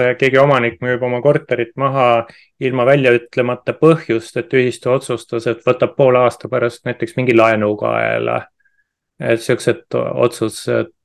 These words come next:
võib-olla võiks olla, mis maakler, äh, selgeks teeb, et kas on mingeid ette planeeritud, äh, äh, ja, ja siiski teadaolevaid tulevikukulusid o-,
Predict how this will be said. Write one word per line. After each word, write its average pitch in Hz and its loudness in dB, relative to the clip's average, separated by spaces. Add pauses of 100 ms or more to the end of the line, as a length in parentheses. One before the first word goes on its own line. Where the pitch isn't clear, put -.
(140)
võib-olla 113 -2
võiks 113 -4
olla, 117 -2
mis 120 -8
maakler, 113 -2
äh, 117 4
selgeks 113 0
teeb, 110 -2
et 104 -6
kas - -4
on 123 -6
mingeid 113 -2 (520)
ette 131 0
planeeritud, 120 0 (180)
äh, 117 2 (500)
äh, 113 0
ja, 117 -2
ja 110 -4
siiski 117 -6
teadaolevaid 110 -2
tulevikukulusid 113 -2
o-, 104 -8